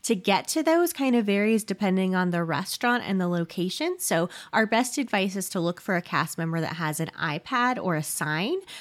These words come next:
and they'll help you either into the park or back into the land that you're looking to get to to access those reservations.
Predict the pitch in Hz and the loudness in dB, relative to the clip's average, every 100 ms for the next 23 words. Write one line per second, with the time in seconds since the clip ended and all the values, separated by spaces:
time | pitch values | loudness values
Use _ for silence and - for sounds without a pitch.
0 | - 185 190 190 196 190 196 190 170 170 | -4 0 2 2 2 0 -2 -2 0 -2
1 | - 226 247 247 240 233 214 208 - 175 | -2 -2 -2 -2 -4 0 0 0 -4 0
2 | 165 - 175 170 165 156 151 156 156 143 | 0 0 -2 0 -2 0 0 0 0 -2
3 | 156 143 - 156 143 151 - - 135 135 | -4 -4 -4 -4 -2 -2 -4 -6 -6 -6
4 | - - - 175 - - 98 123 101 - | -8 -12 -12 -14 -14 -14 -14 -12 -14 -14
5 | - - 90 - | -12 -12 -14 -14